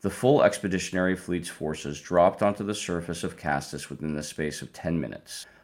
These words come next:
Orbital bombardment lit the sky with a torrent of flame and actinic light as drop pods and gunships fell through the columns of macro shells and turbo laser torrents.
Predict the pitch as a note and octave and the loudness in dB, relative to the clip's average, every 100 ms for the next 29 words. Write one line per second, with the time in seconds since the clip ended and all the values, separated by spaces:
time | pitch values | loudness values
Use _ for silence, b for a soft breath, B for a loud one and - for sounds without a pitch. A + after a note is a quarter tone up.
0 | b - G#2 G2 A#2+ G#2+ E2+ F#2 E2+ D#2+ | b 2 4 4 2 0 6 6 8 6
1 | D2+ D2+ C#2+ D2+ F#2+ - A2 - D#2+ D2+ | 4 2 -2 -2 -4 -2 -6 -2 0 2
2 | C#2 - D#2 - - G#2 G#2 G#2 - D#2+ | 0 -6 -12 -10 -2 0 0 -2 -4 -2
3 | C#2+ C#2 C#2 - D#2 D2 - - G2+ G2 | -2 -2 -6 -4 -4 -4 -6 -4 -2 -2
4 | C2 C2 B1 - C#2+ - E2+ E2+ E2+ - | -4 -4 -4 -8 -12 -6 2 4 2 2
5 | F2 D#2+ - D2+ C#2+ C#2+ C#2+ - - - | 2 2 -2 -6 -4 -4 -4 -8 -10 -8
6 | - D#2+ E2 E2+ D#2+ - D#2+ B1+ C2 C2+ | 0 0 0 -4 -6 -4 -4 -2 -4 -8
7 | - C#2 D#2 D2+ D#2 - C#2 - B1+ A#1+ | -12 -8 -2 0 -2 -4 -6 -4 -4 -4
8 | A#1 B1 - C2 A#1+ G#1+ A1+ - - - | -6 -10 -8 -6 -6 -6 -8 -10 -12 -10
9 | G#1 B1 - - | -10 -12 -16 -20